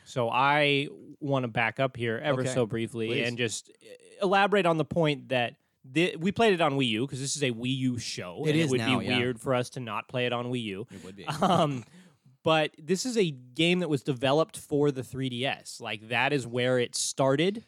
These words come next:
Speaker 2: Yeah.
Speaker 1: That is what it was designed for, and the sort of co-, home console versions did not come out until a year later,
Speaker 2: Mm-hmm.
Speaker 1: probably when this game proved to be a success on three D S.
Speaker 2: Yeah.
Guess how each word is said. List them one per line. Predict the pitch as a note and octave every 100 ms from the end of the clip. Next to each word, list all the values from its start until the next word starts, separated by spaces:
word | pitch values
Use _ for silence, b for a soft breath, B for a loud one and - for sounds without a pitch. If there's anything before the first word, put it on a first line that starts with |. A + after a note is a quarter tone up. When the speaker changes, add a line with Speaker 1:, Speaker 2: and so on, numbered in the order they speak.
| _
Speaker 2:
Yeah. | C3+ F#3
Speaker 1:
That | B2+ C3+
is | C#3 A#2+
what | C3+
it | B2+
was | B2 G#2+
designed | B2 A#2 B2 C#3 C#3+
for, | - D3+ E3+ F#3
and | C#3 C3 B2+
the | A#2+ A#2
sort | - C3+ A#2+
of | G#2
co-, | - C#3+ -
home | - E3 F3 D#3
console | - D3+ F3 D3
versions | A#2+ A#2 G#2 A#2+ G#2+
did | C3 B2
not | B2+ B2+
come | - C3
out | B2+ B2
until | A2+ - A2+
a | A2
year | G#2+ A#2+ B2
later, | A2 B2 C#3 A2 G#2 A#2
Speaker 2:
Mm-hmm. | C3 A#2+ D3
Speaker 1:
probably | - C3+ D3+ D#3+ C3+ C3+
when | A2+ A#2+ C3
this | B2+ A#2
game | B2 A#2+ A#2
proved | - A#2+ -
to | G#2+
be | A2
a | G#2
success | - A#2 - D3+ A2+ -
on | A#2 A2+
three | A2 A2+
D | G2+ C3
S. | E2+ D#2
Speaker 2:
Yeah. | B2 D3